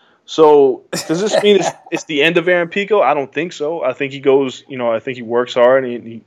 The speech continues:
Speaker 1: you know, you don't give him an eight and two experienced M M A guy, um, and maybe he gets some wins. But man, this is, this is like the ship was just sinking,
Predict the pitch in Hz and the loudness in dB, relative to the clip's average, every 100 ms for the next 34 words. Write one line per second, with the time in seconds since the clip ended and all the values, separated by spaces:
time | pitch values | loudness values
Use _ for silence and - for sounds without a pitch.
0 | - 127 117 123 131 127 131 127 131 117 | -10 -6 -6 -2 -4 -2 -2 -4 -4 -6
1 | 120 131 127 - 123 107 - 127 123 120 | -6 -6 -10 -8 -8 -8 -6 -4 -4 -6
2 | 120 117 175 185 127 180 - _ _ _ | -6 0 0 4 2 2 -4 _ _ _
3 | _ _ _ - 123 120 117 113 107 107 | _ _ _ -2 2 6 6 2 -2 -14
4 | _ _ 127 127 131 123 127 - 117 135 | _ _ -6 -4 -2 0 -2 -4 -10 -4
5 | 190 131 - 113 113 _ _ _ 120 147 | -4 -6 -8 -8 -8 _ _ _ -6 2
6 | 196 143 107 87 _ _ _ 160 220 233 | 2 2 -2 -12 _ _ _ -2 -2 -6
7 | 151 147 165 156 143 127 113 _ _ _ | -6 -6 -4 -6 -2 -2 -4 _ _ _
8 | _ 127 - 208 196 127 117 110 - - | _ -12 -2 0 0 -4 -12 -14 -12 -8
9 | 151 139 104 98 | -8 -8 -16 -18